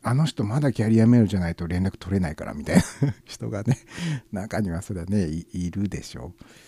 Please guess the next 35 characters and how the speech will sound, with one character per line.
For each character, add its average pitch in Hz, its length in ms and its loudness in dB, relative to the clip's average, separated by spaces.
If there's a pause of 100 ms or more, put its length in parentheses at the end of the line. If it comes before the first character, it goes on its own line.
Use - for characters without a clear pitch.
(120)
ま - 80 -4
あ、 78 60 -4
い-、 85 40 -4 (300)
い 98 60 2
ら 107 80 4
っ - 20 2
し - 80 -4
ゃ 104 60 2
ら 101 60 4
な 98 120 2
い 80 80 -2 (220)
場 87 160 -2
合 85 100 -2
も 87 100 -2
あ 101 60 2
る 104 80 2
か - 80 -4
も 82 80 -10
し - 120 -14
れ 67 40 -10
な 64 140 -14
い - 20 -14
け - 80 -12
ど 92 80 -4
ね。 135 240 0 (720)
で、 131 240 2
慶 117 320 2
次 87 80 -4
郎 82 140 -8
さ - 120 -10
ん 76 60 -8
の 73 100 -10
方 - 140 -12
か - 140 -10
ら、 - 100 -10